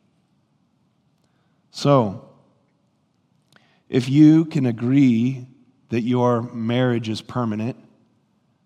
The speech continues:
and you can agree that you are one flesh and what you do to one another impacts yourself,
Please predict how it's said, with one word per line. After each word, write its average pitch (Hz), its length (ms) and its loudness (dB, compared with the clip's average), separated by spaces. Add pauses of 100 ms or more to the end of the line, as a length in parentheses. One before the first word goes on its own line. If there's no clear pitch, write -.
(1300)
and 113 140 -6
you 123 140 2
can 131 160 0
agree 135 360 4
that 127 140 -2
you 135 200 2
are 147 180 6
one 123 260 -2
flesh 120 420 -2
and 120 160 -4
what 127 180 -2
you 131 180 0
do 131 320 2
to 131 120 -4
one 123 200 -4
another 123 360 -2
impacts 120 540 -4
yourself, 113 720 -6